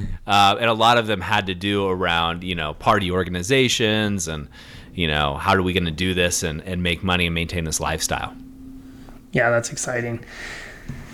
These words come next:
Speaker 2: It's all about, so in college, it's like, "Hey, how much beer can I drink and how much productivity can I create out of that?" It's almost like what happens when you become an adult out of college, except you learn that you have to keep, keep doing it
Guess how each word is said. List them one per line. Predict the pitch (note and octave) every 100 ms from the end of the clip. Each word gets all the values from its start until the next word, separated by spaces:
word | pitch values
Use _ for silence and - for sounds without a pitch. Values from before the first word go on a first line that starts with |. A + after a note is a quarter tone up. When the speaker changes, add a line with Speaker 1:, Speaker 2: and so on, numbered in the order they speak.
| - - - -
Speaker 2:
It's | D3+
all | E3+ E3+
about, | D#3+ D#3 D#3 F#3
so | F3+
in | D#3+
college, | - D3 D3 C3
it's | C#3+ -
like, | C#3 B2+
"Hey, | D3+ D#3+ C#3+
how | A#2+ D#3
much | D#3+ - -
beer | C#3 D3+
can | D3+ D3+
I | C3+
drink | C3+ C3 C3
and | C#3 A#2
how | C3+
much | C3+ C3 A#2+ -
productivity | - C#3 B2+ - D3+ C#3
can | -
I | C#3
create | B2+ - C3+ C3+ C#3
out | A2
of | A2
that?" | A2+ A2 -
It's | C#3
almost | D3+ D#3+ E3+ D3+
like | D3 C3 C3+
what | C3
happens | C#3 C3+ C#3
when | C3
you | B2+
become | B2+ D3 C3+ B2 B2+
an | D3
adult | C3 C#3+ C3+
out | C3 D#3+
of | C#3
college, | C#3 A#2 A2+ B2+ - -
except | D3 - C#3+
you | C#3+
learn | C#3 C#3
that | C3+
you | C#3+
have | C#3
to | -
keep, | - D3 C3
keep | - E3
doing | B2 D3 D3
it | A2+ -